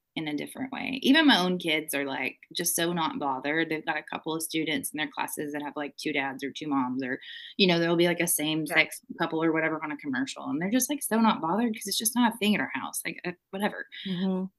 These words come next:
Speaker 1: But I know, like, when, um, that movie, what was it? The Buzz Lightyear movie came out, and there was, like, one scene of two female lovers, like, embracing. I don't even think they kissed. The world lost its mind. And I'm like,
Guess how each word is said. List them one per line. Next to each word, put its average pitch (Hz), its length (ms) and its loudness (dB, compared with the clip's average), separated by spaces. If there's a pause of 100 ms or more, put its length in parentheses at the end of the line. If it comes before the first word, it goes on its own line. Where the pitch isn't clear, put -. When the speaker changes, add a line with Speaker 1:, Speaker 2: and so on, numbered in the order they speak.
Speaker 1:
But 202 100 6
I 185 180 10
know, 170 580 0
like, 160 340 2
when, 165 280 -2
um, 156 560 -4 (300)
that 170 240 6
movie, 185 1160 0 (120)
what 190 140 -6
was 175 140 2
it? 175 120 0
The 180 60 0
Buzz 175 240 4
Lightyear 180 320 0
movie 170 300 0
came 160 160 -10
out, 147 180 0
and - 80 -8
there 160 100 -6
was, 160 100 -8
like, 160 140 -8
one 170 420 2
scene 156 560 0 (520)
of 165 200 -2
two 202 520 8
female 170 760 4
lovers, 165 400 2
like, 151 140 -6 (140)
embracing. 151 560 2
I 160 40 6
don't 185 100 2
even 180 100 -2
think 170 140 -4
they 147 100 -2
kissed. 143 380 -2 (720)
The 269 80 6
world 262 220 4
lost 269 200 8
its - 180 -16 (320)
mind. 220 260 2
And - 680 -2
I'm 392 60 0
like, 415 220 -6